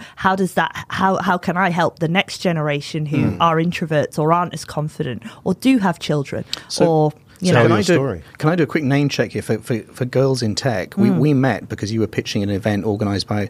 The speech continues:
Speaker 2: the lovely Leanne Roberts, who's a fantastic friend and inspiring to many female entrepreneurs.
Speaker 1: Yeah.
Speaker 2: Um, so as two guys,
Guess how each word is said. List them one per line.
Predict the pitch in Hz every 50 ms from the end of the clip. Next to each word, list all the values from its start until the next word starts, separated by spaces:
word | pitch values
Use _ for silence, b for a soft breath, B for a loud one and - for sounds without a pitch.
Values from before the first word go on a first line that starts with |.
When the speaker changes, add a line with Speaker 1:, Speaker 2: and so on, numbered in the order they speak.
| - -
Speaker 2:
the | 117
lovely | 113 120 117 113 113 107
Leanne | 107 107 107 107 101 101
Roberts, | 110 110 107 104 104 101 - -
who's | - 101 -
a | 101
fantastic | - - 110 101 - 123 113 - - 110 -
friend | - - 104 101 101
and | 107 107
inspiring | 107 101 - - - 107 101 104 107 107 101 95
to | - 104
many | 98 101 110 101
female | - - 101 98 95 98
entrepreneurs. | 95 92 - - 104 180 180 170 156 B B B B B B B B B B B B B B B - 143
Speaker 1:
Yeah. | 143
Speaker 2:
Um, | 147 151 139 - - - - - - - - - - - -
so | - - 123
as | 120 156 151
two | - - 135
guys, | 123 - 107 98 92 85 85 - -